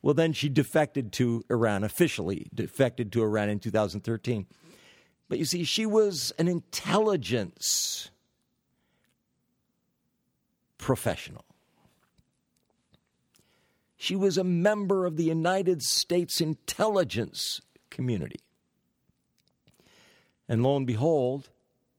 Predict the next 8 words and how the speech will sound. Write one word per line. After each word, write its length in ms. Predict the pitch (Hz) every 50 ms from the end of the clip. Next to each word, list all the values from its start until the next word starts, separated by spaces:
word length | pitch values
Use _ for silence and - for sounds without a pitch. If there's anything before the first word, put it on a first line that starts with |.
| _ _ _ _ _ _ _ _ _ _ _ _ -
after 720 | - 139 135 127 - - - 135 131 113 110 113 123 117 - _ _ _ _ _ _ _ _ _ -
the 100 | 139 135
Obama 600 | 123 117 110 90 82 139 131 143 156 160 156 139 - _ _
administration 960 | - 113 117 135 135 135 123 - - - 127 131 123 123 110 - - 113 110 - - _
allowed 960 | - 98 104 107 107 104 101 120 143 156 160 156 143 135 120 113 95 90 90 98
her 400 | 98 82 71 76 80 87 101 107 - _ _
<laughs> 160 | _ _ -
to 100 | 190 -